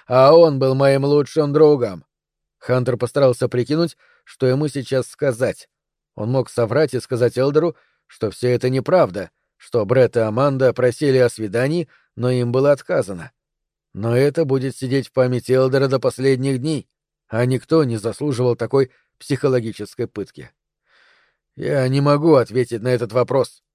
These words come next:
наконец сказал он. «Только вы можете найти причину,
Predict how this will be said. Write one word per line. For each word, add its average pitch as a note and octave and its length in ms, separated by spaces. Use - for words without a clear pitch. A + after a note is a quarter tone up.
наконец B2 500
сказал A#2+ 420
он. F#2+ 220
«Только D#3+ 380
вы E3 160
можете B2+ 400
найти B2+ 300
причину, C3 500